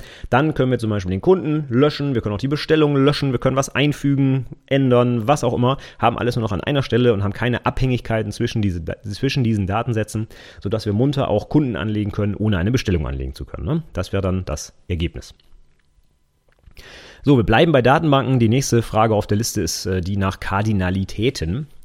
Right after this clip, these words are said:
Welche Beispiele gibt es denn für Kardinalitäten und welche Kardinalitäten gibt es überhaupt in einer Datenbank? Und da ist der Klassiker eins zu eins, eins zu n, m zu n. Das können auch die meisten Prüflinge erstmal erklären. Bei den Beispielen wird's dann ganz oft tricky, ja?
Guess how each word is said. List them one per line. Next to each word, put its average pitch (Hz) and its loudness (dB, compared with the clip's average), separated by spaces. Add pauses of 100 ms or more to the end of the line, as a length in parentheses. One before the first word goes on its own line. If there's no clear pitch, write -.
(120)
Welche 151 -2 (260)
Beispiele 113 -4 (140)
gibt 160 -2
es - -8
denn 117 0
für 104 -8
Kardinalitäten 104 -4
und 95 -8
welche 139 -2
Kardinalitäten 117 -4
gibt 165 0
es - -6
überhaupt 127 0
in 90 -6
einer 76 -4
Datenbank? 69 -8 (320)
Und 101 -2
da 92 4
ist 123 -2
der 92 -2
Klassiker 127 -2
eins 101 -2
zu - -4
eins, 139 -2
eins 98 -4
zu - -6
n, 95 0
m 85 -4
zu - -8
n. 69 -8 (360)
Das - -8
können 147 4
auch 101 0
die 104 -2
meisten 104 2
Prüflinge 104 0
erstmal 90 -2
erklären. 156 0 (340)
Bei 101 2
den 107 4
Beispielen 131 4
wird's 127 4
dann 135 6
ganz 123 4
oft - -2
tricky, 92 -2
ja? 120 2